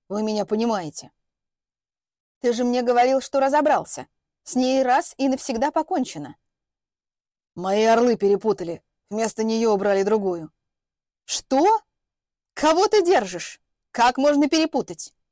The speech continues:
Они что, умственно отсталые?» «Там случайно многое совпало. И имя, и татуировка. Кто мог подумать, что они в одно и то же время окажутся в бассейне? Это просто случайность».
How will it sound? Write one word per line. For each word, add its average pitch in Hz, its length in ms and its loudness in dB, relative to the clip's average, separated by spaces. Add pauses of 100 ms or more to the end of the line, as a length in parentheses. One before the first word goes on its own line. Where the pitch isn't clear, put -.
Они 285 220 2
что, 294 200 0
умственно 285 460 0
отсталые?» 311 500 0 (1800)
«Там 214 200 -2
случайно 214 560 -2
многое 208 400 0
совпало. 175 560 -8 (300)
И 214 400 0
имя, 214 420 -2
и 202 100 -6
татуировка. 202 920 0 (440)
Кто 269 300 0
мог 214 240 -2
подумать, 196 440 -2
что 190 200 -8
они 190 320 -8 (180)
в 190 80 -6
одно 202 300 0
и 196 60 -2
то 202 120 -2
же 190 120 -4
время 196 320 0
окажутся 185 400 -4
в - 20 -8
бассейне? 180 600 -6 (320)
Это 208 220 -4
просто 233 340 0
случайность». 220 800 -4